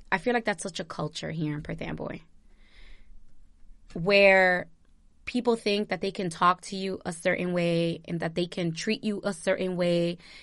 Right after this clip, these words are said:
and that they can tell you things that are not necessarily true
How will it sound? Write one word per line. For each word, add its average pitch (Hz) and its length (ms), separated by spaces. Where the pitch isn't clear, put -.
and 185 120
that 170 100
they 202 60
can 190 180
tell 240 320
you 175 540
things 247 500
that 196 160
are 208 160
not 226 240
necessarily 214 800
true 165 680